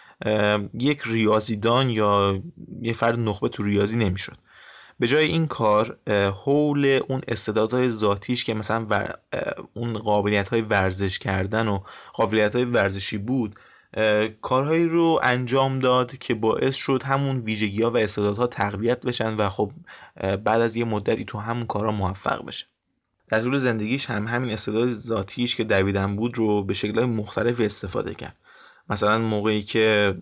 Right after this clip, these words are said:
نوجوان بود، با همین دویدنش تونسته بود توی تیم فوتبال آمریکایی شرکت کنه و با همین بورس دانشگاه بشه.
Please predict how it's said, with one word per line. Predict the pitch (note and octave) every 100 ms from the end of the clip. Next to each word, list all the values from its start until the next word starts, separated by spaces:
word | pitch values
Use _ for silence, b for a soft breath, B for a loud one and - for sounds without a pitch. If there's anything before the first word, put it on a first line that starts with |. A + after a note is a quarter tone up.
| G#2+
نوجوان | G#2+ G2 G2+ G#2 G#2 G2+
بود، | A#2+ A#2 G2+ - b b
با | -
همین | A2 C3 B2 G#2 - - -
دویدنش | G#2+ G2+ A2 C3 B2 B2 -
تونسته | A2 G#2 - A2+
بود | A#2+ A#2+
توی | - A#2 A2+
تیم | A2+ - A2+ A2+ A2+ A2+ B B B
فوتبال | A2+ A2 G#2+
آمریکایی | G#2 G#2 G2 G#2+ A2+ A#2+
شرکت | - G#2 G2 B2 -
کنه | A#2 A2+
و | A2 A2
با | G#2 G#2
همین | A2 A2 A2+
بورس | G#2+ G#2+ A#2
دانشگاه | G#2+ G2 F#2 - G2
بشه. | - -